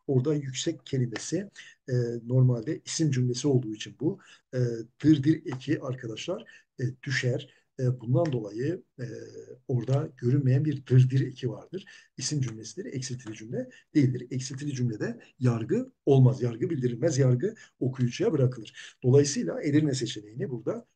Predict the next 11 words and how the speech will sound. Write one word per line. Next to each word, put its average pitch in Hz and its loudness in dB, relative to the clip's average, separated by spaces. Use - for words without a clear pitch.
doğru 127 8
cevap 117 -4
olarak 156 -6
söyleyelim. - 2
E, 135 -2
ekranın 196 -4
sağ 180 0
tarafında 147 0
yedinci 151 0
sorumuz 117 -2
var. - -4